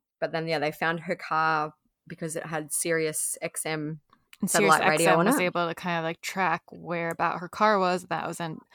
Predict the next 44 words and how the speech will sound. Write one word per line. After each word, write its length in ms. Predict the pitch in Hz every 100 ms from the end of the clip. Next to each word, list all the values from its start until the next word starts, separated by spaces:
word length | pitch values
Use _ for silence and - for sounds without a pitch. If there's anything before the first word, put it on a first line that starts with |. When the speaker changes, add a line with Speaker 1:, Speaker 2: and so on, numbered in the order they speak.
| - -
Speaker 2:
how 140 | 190
they 140 | 185
ended 180 | 175 170
up 80 | -
finding 320 | - 175 170
the 80 | 165
car, 260 | - 175 175
and 100 | 170
her 100 | 160
body 360 | 160 165 165
wasn't, 300 | 165 165 135
like, 160 | 165 -
too 160 | -
far 200 | 175 151
from 180 | 156 156
the 80 | -
car. 400 | - 180 - 180 - _ - _ _ _ -
That's 220 | 190 -
a 60 | 185
very 260 | 175 170
weird 220 | 151 165 160
one, 180 | 160
too. 540 | - 196 170 170 190 196
Maybe 200 | 190 180
we 80 | 165
could 120 | 180
do 100 | 180
an 80 | 160
episode 380 | 165 - - 180
on 180 | 170 175
it, 100 | 180
depending 560 | - 196 180 175 196 202
what 180 | 202 -
information 580 | 190 185 185 202 208
comes 260 | 214 214 214
out. 280 | 208 208 - - _ _ _ _ _ _ _ _ _
Speaker 1:
Yeah, 320 | 185 175 160 156
it'll 120 | 165
be 140 | 170
interesting 400 | 170 - 175 -
to 60 | 160
see 140 | -
what 140 | 151 151
happens. 440 | 160 - 156 156